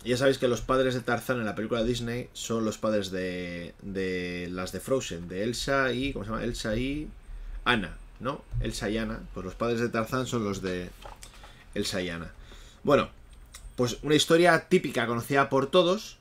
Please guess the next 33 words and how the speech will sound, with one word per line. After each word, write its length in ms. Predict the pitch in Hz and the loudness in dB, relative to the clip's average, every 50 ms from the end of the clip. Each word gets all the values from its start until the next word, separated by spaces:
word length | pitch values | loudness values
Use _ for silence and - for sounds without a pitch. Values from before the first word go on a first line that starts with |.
| - - - - - - - - - - - - - - | -20 -20 -20 -20 -20 -20 -20 -20 -20 -20 -20 -10 0 4
Y 1040 | 156 156 151 151 147 147 143 143 143 139 139 139 135 135 135 135 131 131 131 127 127 | 8 8 10 10 8 8 6 6 6 6 6 6 6 6 6 4 4 4 4 2 0
quería 280 | 123 143 151 180 170 156 | 4 8 10 12 12 12
leerme 260 | 151 143 127 131 131 | 10 8 6 6 4
un 80 | 127 | 4
europeo, 500 | 120 117 107 98 92 - - 107 92 85 | 4 2 2 0 0 0 0 0 0 -2
tenía 240 | 85 101 107 113 113 | -4 -4 -2 -2 0
ganas. 500 | 110 127 131 135 139 156 - - - - - - - - - - - - - - - - - | 0 0 0 0 0 -2 -4 -6 -12 -14 -18 -20 -20 -20 -20 -20 -20 -20 -20 -20 -20 -10 -6
Y 200 | 131 131 120 - - | -4 -4 -4 -4 2
ojo, 260 | 143 165 175 208 190 | 4 4 4 6 4
engaña 260 | 175 156 156 160 160 160 | 4 6 4 4 4 2
este 140 | 151 - | 2 2
europeo, 500 | 160 151 156 151 - 175 165 160 165 - - - - - | 2 4 4 4 6 6 6 6 4 2 -8 -16 -20 -16
sobre 240 | - - - 107 104 | -10 -4 -4 0 4
todo 100 | 135 135 | 4 4
al 60 | 135 | 4
principio, 440 | - 127 120 113 - 147 131 127 107 | 4 0 -4 -2 -2 -2 0 2 2
dibujo 280 | 107 110 113 107 - 107 | 2 2 0 0 -2 -4
brutal, 340 | 98 92 90 - 76 80 104 | -4 -4 -4 -4 -6 -6 -6
¿eh? 100 | 147 - - - - - - - - - - - | -10 -12 -14 -20 -18 -18 -18 -18 -18 -20 -14 -2
Porque 260 | - 117 113 110 110 107 | 0 2 2 2 0 2
tú 140 | - 135 | 4 6
lo 120 | 143 151 151 | 6 8 8
vas, 840 | 156 156 156 156 156 151 143 - - - - - - - - - - - | 8 8 8 6 4 2 2 -2 -2 -4 -4 -6 -8 -10 -12 -12 -6 -2
bueno, 220 | 139 139 117 101 | -2 0 0 2
vas 220 | 113 123 131 123 127 | 2 0 0 0 2
viendo 440 | 135 147 151 147 143 151 160 - - | 4 4 4 4 4 2 2 2 2
y 80 | 123 | 2
al 80 | 117 110 | 2 2
principio 340 | - 120 113 139 139 - - | 0 -2 -4 0 0 0 0
casi 240 | 135 127 - 127 120 | 2 0 0 0 0
no 60 | 120 | 0
hay 80 | 113 | 0
palabras. 560 | 104 - 98 101 98 92 87 87 - - - | 0 0 0 0 0 -2 -4 -8 -10 -14 -16